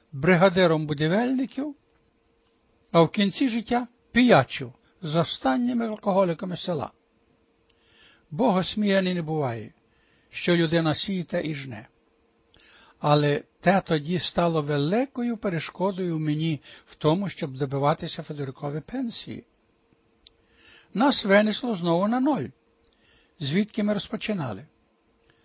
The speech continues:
Задумався я і зажурився.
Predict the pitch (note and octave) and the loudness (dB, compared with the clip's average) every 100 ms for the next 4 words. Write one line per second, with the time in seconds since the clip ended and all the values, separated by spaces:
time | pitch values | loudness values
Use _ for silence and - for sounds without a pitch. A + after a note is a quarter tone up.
0 | _ C#3+ C#3+ C#3 D3+ A#3 G3 E3+ F#3 F3 | _ -4 -2 0 0 -2 -2 -4 -6 -4
1 | E3+ F3 - _ _ _ _ C#3+ C#3 C3+ | -4 -6 -12 _ _ _ _ -4 0 0
2 | C3+ B2 G2 - - | -2 -4 -8 -14 -18